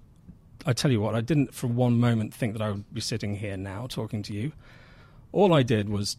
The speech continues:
take the opportunity to say, Right, if you had the opportunity to start again, what would you create? Um, it became a minor obsession with me. Um, and as I recall, I started writing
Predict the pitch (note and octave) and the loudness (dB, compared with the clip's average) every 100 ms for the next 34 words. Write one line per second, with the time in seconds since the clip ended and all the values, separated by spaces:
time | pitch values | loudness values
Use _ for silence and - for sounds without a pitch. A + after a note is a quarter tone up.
0 | - D#3+ D3+ B2+ A#2 G#2+ A2+ G2+ G#2 G#2 | -4 -2 0 0 -2 -4 -4 -6 -8 -6
1 | A2+ G#2+ G#2+ G2+ - - - - - - | -4 -2 -2 -4 -8 -14 -18 -20 -20 -20
2 | - - D#3 F#3 - E3+ - C#3+ A#2+ A#2 | -20 -6 -2 -2 -2 -2 0 0 2 0
3 | A2 A2 - G#2+ G2+ G2 F#2+ - G#2 G2+ | 0 -4 -4 -6 -6 -8 -8 -6 -8 -8
4 | G2 A#2+ G#2+ - - - - A2+ A2+ A2+ | -10 -10 -10 -14 -18 -18 -4 -4 -2 -6
5 | G#2 G3 - - - - - - - G#2+ | -6 -6 -6 -8 -16 -20 -20 -14 0 4
6 | G#2 G#2+ G#2 - - - - - - - | 6 4 2 -4 -20 -20 -20 -14 -12 -6
7 | C3+ - G#3 G3+ D#3+ G#2+ - - - - | -2 4 6 8 6 2 -6 -20 -20 -20
8 | - - - - B2+ C3 B2 A#2 A2 - | -20 -20 -20 0 4 6 6 2 0 -4
9 | G#2+ - - - - - G#2 F#2+ F#2+ - | -4 -8 -14 -20 -20 -6 -4 -4 -8 -14
10 | - - G#2 G#2 G#2 G2+ - - - - | -18 -4 0 2 2 0 -8 -20 -20 -20
11 | - B2 B2 C#3 A#2 - B2+ G#2+ F#2+ - | -2 2 4 4 2 2 2 2 -2 -8
12 | - A#2+ - D3+ C#3+ B2 A#2+ A2+ G#2+ F2+ | -10 -6 -2 0 0 2 2 0 -2 -10
13 | - | -14